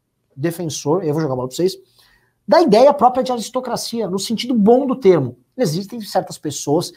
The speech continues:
que ocupam posições de responsabilidade numa república, e essas pessoas têm,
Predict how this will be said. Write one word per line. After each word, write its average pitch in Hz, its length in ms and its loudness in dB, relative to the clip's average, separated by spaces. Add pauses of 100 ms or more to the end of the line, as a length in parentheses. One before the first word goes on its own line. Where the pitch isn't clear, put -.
(160)
que 220 100 0
ocupam 277 460 2
posições 202 520 -2
de 175 80 -4
responsabilidade 170 1040 -2
numa 139 160 -6
república, 165 580 -4 (960)
e 254 120 4
essas 202 220 2
pessoas 240 440 2 (180)
têm, 262 340 -6